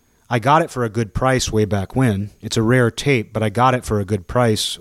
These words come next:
way back in the day." And you know what? I've probably listened to it once. I probably listened to it once when I first got it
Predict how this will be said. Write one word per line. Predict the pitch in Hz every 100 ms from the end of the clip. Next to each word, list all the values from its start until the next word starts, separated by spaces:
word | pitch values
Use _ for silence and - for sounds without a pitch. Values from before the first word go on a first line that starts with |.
| -
way | 104 104
back | 98 104 107
in |
the | 101
day." | 95 120 113 104 - - - - - - - - _ _ _ _ _ _ _
And | - 131
you | 147
know |
what? | 196
I've | 143 -
probably | 190 202 190
listened | 127 - 151
to | 135 139
it | 110
once. | 107 139 196 - - - _ _ _ _ _ _ _ _ _ _ _ _ _ _ _ _ _
I | 117
probably | 123 175 196
listened | 160 147 - 151
to | 143 117
it |
once | 107 104 131 147 -
when | 123
I | 113
first | - 120 -
got | - 113 113
it | 101